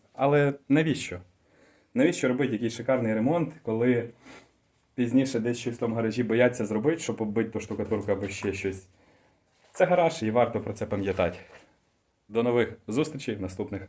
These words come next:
роликах. Ну а на цьому, друзі, наше з вами відео підходить до свого логічного завершення. Я надіюсь, я був корисним для вас.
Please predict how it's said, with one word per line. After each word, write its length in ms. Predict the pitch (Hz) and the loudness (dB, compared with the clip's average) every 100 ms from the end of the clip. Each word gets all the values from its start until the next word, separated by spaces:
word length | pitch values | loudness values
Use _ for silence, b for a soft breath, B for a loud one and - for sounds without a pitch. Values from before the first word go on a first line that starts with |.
| - | -10
роликах. 480 | 98 87 87 - _ _ b b b b b b b b b - - - - - - - _ _ _ - | -6 -6 -8 -16 _ _ b b b b b b b b b -4 0 0 0 -2 -4 -8 _ _ _ 2
Ну 120 | 160 | 4
а 60 | |
на 100 | 165 | 4
цьому, 240 | 151 151 127 | 4 2 4
друзі, 480 | 127 120 113 110 104 - 101 | 2 0 0 -2 -4 -10 -6
наше 320 | 104 104 90 | -4 -4 -6
з 60 | |
вами 200 | 95 90 | -4 -4
відео 240 | 92 90 82 | -4 -6 -6
підходить 380 | 82 87 82 80 | -6 -8 -6 -8
до 100 | 78 | -10
свого 340 | - 85 82 | -8 -6 -6
логічного 460 | 87 92 - 82 92 | -6 -8 -8 -8 -2
завершення. 520 | 127 151 151 123 110 | 0 0 -2 -4 -2
Я 120 | 101 | -4
надіюсь, 460 | 92 92 92 90 90 | -4 -6 -8 -8 -6
я 180 | 92 | -4
був 200 | 82 80 | -4 -10
корисним 460 | 80 92 85 82 80 - | -6 -6 -6 -8 -14 -10
для 200 | 104 123 | -4 0
вас. 360 | 131 131 - | 0 0 -4